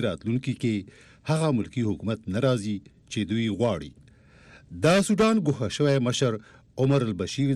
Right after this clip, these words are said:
د عدل نړیوالې محکمې لا محاکمې سره مخ دی او پرې تور لګول شوی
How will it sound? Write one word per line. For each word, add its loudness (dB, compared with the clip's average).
د -6
عدل 2
نړیوالې -2
محکمې -6
لا 4
محاکمې 2
سره 0
مخ -12
دی -20
او 0
پرې -6
تور 2
لګول 2
شوی 2